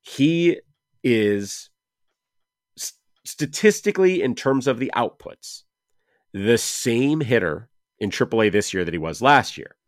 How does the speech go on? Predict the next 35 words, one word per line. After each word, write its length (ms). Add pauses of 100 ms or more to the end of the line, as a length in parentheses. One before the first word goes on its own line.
(840)
Now, 220 (1120)
that 260
doesn't 340
mean 340
that 100
he's 160
also 280
gonna 140
be 80
the 60
same 220
hitter 200
in 80
the, 240
in 120
the 40
majors 480
as 60
he 80
was 240
last 280
year, 140
right? 160
Like, 240 (340)
he 120
had 100
a 40
two 240
sixty-three 560
bapip 480
in 40
the 60
majors 400
last 340
year. 380